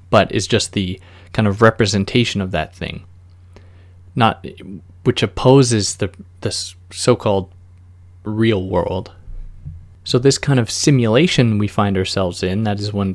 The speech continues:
governed by signs as opposed to desiring machines or desiring production, is then mobilized by the despot in order to construct their own reality as being the reality that which everyone is supposed to follow. So this is the overcoding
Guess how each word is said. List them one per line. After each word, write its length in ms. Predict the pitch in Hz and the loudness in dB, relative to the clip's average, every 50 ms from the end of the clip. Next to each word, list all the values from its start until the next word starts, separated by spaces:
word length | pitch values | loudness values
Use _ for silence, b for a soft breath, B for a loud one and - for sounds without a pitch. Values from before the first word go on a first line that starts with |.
| - | -2
governed 400 | - 180 - 110 104 101 98 95 | 0 0 0 2 0 -2 -2 -2
by 380 | - 95 90 90 90 87 90 - - - | -2 -2 -2 -2 -4 -6 -8 -10 -16 -16
signs 640 | - - - - 101 95 92 90 95 110 123 131 - | -12 -6 -4 -4 -2 -2 -2 -2 -2 -4 -4 -6 -8
as 100 | 123 117 | -10 -10
opposed 440 | 107 - - 117 101 104 107 - - | -10 -6 -4 -2 -2 -2 -4 -4 -4
to 260 | - 107 95 92 b b b b - | -2 -2 -2 -2 b b b b -4
desiring 560 | - 120 104 104 98 90 92 92 90 92 92 92 | -2 -2 0 0 0 0 2 0 0 0 0 0
machines 480 | 95 - - - 92 92 95 117 131 | -2 -2 -4 -4 -4 -4 -4 -2 -2
or 60 | 123 | -2
desiring 520 | 101 104 101 - 95 85 87 85 87 90 87 | -2 -2 -4 -2 0 0 0 0 -2 -4 -6
production, 640 | - - 95 90 85 - - - - 90 92 127 - - B B B B B B B B | -6 -4 -4 -2 -2 -4 -6 -10 -10 -10 -10 -10 -12 -16 B B B B B B B B
is 160 | - 127 113 | 0 0 0
then 220 | - 123 120 117 113 | 2 0 0 2 2
mobilized 640 | 113 127 147 165 160 151 143 135 131 131 127 - - | 2 2 2 2 2 0 0 0 0 -2 -4 -2 -2
by 120 | 117 120 | -2 0
the 120 | 110 113 | 0 -2
despot 520 | 104 - 113 110 - - - 113 110 107 - | -2 0 -2 -2 -2 -2 0 0 0 0 -2
in 120 | - 110 110 | -4 -4 -4
order 220 | 110 110 113 113 | -2 -2 -2 -2
to 100 | - - | -4 -6
construct 500 | - - 110 107 - - - 104 - - | -8 -8 -10 -10 -6 -4 -4 -4 -4 -4
their 180 | - 107 101 - - | -4 -4 -4 -4 -4
own 300 | 135 127 123 131 131 123 | -2 0 0 0 0 0
reality 680 | 110 104 104 101 98 98 95 92 90 82 - - - - b b b b b b - | -2 -2 -2 -2 -2 -2 -2 -2 -2 -4 -8 -10 -12 -16 b b b b b b -4
as 140 | 123 - | -4 -4
being 320 | - - 135 127 123 117 110 | -2 0 2 2 2 2 0
the 80 | 107 | 0
reality 560 | 101 104 107 107 104 104 104 101 98 101 98 95 | 0 0 2 0 0 0 -2 -2 -2 -2 -2 -2
that 160 | 98 92 - | -2 -2 -2
which 180 | 104 104 - | -2 -4 -4
everyone 400 | - - 113 113 113 110 107 107 | -6 -4 -2 -2 -2 -2 -4 -6
is 100 | 101 101 | -8 -8
supposed 480 | - - - - - - 117 104 - - | -8 -10 -10 -8 -6 -4 -4 -4 -4 -6
to 60 | - 98 | -8 -10
follow. 480 | - - 156 160 151 92 85 - - B B B B B B B | -2 0 2 2 2 2 0 -4 -8 B B B B B B B
So 140 | - - 117 | -6 -4 -2
this 220 | 107 113 104 - - | -2 -2 -2 -2 -2
is 140 | 104 - | -4 -4
the 220 | - 113 104 - - - | -4 -4 -6 -4 0 2
overcoding 880 | 127 120 113 117 110 - - - - 120 120 120 110 90 90 95 | 2 2 2 0 -2 -4 -4 -6 -2 0 0 0 0 -4 -6 -12